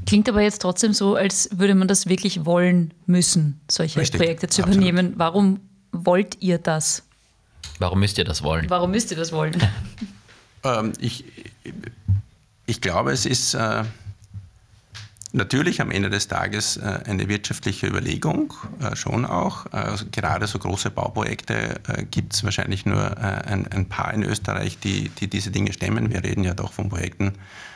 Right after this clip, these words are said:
Speaker 2: äh, weil das immer in, im Doppel ausgeschrieben ist, äh, weit über zweihundert Millionen Euro wahrscheinlich. Ähm, und, und ich glaube, wir können das.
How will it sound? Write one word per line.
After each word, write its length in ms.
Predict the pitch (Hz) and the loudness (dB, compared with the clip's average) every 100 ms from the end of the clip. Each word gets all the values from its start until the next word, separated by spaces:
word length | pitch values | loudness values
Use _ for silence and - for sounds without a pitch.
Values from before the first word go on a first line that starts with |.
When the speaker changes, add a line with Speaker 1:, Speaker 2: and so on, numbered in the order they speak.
| - _ | -20 _
Speaker 2:
äh, 220 | 151 95 | -2 0
weil 80 | 90 | 0
das 200 | 95 - | -2 0
immer 220 | 92 87 - | 0 0 -4
in, 240 | - 95 | -2 -2
im 180 | - 92 | 0 -4
Doppel 320 | 107 - 107 | -4 -4 -2
ausgeschrieben 640 | 95 90 - 101 104 95 107 | -2 -4 -4 -4 -2 -2 -2
ist, 280 | 107 - | -2 -4
äh, 200 | 98 95 95 | -4 -4 -4
weit 200 | 95 104 | -4 -4
über 160 | 95 95 | -4 -4
zweihundert 440 | 92 90 95 98 | -4 -2 -2 -2
Millionen 420 | 95 92 98 92 | -2 -2 -2 -4
Euro 320 | - - 123 | -4 -4 -2
wahrscheinlich. 440 | 117 - 110 104 - - - - - - - - | -2 -2 -2 -4 -6 -14 -18 -20 -20 -20 -20 -8
Ähm, 300 | 147 98 101 - - - - _ - - | -4 -2 -4 -6 -16 -20 -20 _ -18 -10
und, 480 | - 104 101 98 - | -2 0 -2 -6 -6
und 560 | 107 95 98 98 - - - _ _ - - - - - | -2 0 -2 -4 -12 -16 -20 _ _ -20 -20 -20 -20 -12
ich 120 | - | -8
glaube, 220 | - 95 | -2 -2
wir 80 | 104 101 | -2 -2
können 340 | 98 110 127 | -2 0 -2
das. 380 | - 233 - | -2 -4 -8